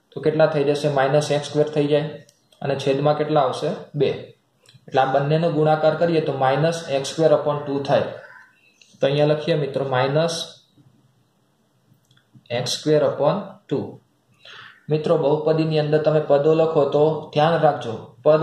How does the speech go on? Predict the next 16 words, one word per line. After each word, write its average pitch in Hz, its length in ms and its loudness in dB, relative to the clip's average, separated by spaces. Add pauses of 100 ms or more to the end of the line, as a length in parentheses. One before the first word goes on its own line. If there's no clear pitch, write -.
વચ્ચે 151 300 0
થોડી 151 340 2
જગ્યા 165 340 4
રાખજો 139 300 0 (760)
અને 147 180 2
પદની 156 460 2
નીચે 156 240 -2
પદ 151 260 2 (140)
આવે 151 280 2 (160)
એ 143 100 -6
રીતે 151 220 -2
તમે 147 300 0 (160)
દાખલો 147 320 2
ગણજો, 143 320 0
નહીંતર 139 300 -2
ભૂલ 151 180 0